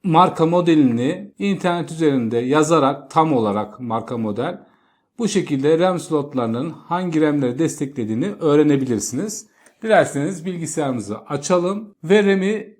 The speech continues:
hep beraber takarak kullanmaya başlayalım. İlk başta bilgisayarımızı sökeceğiz. Bunun için internette yine bilgisayarınızın markasına, modeline göre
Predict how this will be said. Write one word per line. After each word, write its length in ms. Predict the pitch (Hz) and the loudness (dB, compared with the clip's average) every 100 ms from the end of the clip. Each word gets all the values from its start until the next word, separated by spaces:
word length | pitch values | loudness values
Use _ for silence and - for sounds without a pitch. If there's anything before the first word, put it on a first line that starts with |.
| - | -4
hep 260 | 190 202 | -4 -2
beraber 640 | 180 147 143 139 202 202 | -2 0 0 -2 -4 -6
takarak 680 | - 196 190 147 175 - - | -2 -2 0 -2 -4 -8 -10
kullanmaya 720 | - 202 151 120 120 175 214 | -4 0 2 0 -2 -2 2
başlayalım. 720 | 185 156 - 120 98 123 226 - _ _ _ _ _ _ - | 6 6 6 -2 -2 -4 -8 -14 _ _ _ _ _ _ -10
İlk 200 | 247 208 | -4 -2
başta 340 | 165 - 196 | -2 -2 -4
bilgisayarımızı 560 | 214 170 - 135 147 196 | -4 -6 -4 -4 -4 -4
sökeceğiz. 540 | - 170 - 127 123 | -4 -6 -4 -4 -4
Bunun 180 | 185 180 | -6 -8
için 300 | 151 170 202 | -8 -8 -8
internette 760 | 175 175 170 160 139 - - | -8 -6 -4 -2 -4 -4 -4
yine 640 | 175 147 143 135 180 85 _ _ 147 | -4 -2 -2 -2 -6 -10 _ _ -12
bilgisayarınızın 680 | 147 156 151 156 143 147 | -8 -8 -6 -6 -6 -6
markasına, 680 | 147 147 143 156 143 143 139 | -6 -6 -4 -8 -8 -8 -6
modeline 460 | 139 143 151 156 | -4 -2 -2 -4
göre 460 | 151 113 110 175 - | -4 -4 -4 -8 -10